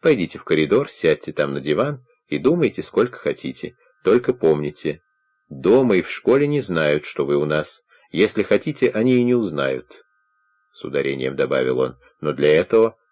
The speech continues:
вам не надо здесь задерживаться». «Хорошо», — порывисто вскочил со стула Игорь, — «я посижу там».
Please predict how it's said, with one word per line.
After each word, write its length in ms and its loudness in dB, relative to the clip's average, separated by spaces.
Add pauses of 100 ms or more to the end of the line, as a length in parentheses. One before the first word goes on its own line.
(180)
вам 260 0
не 120 -2
надо 280 -2
здесь 300 -4
задерживаться». 840 -8 (920)
«Хорошо», — 540 0 (320)
порывисто 440 0
вскочил 480 -2
со 160 -6
стула 300 -4
Игорь, — 280 -2 (200)
«я 160 2
посижу 400 -4
там». 300 -6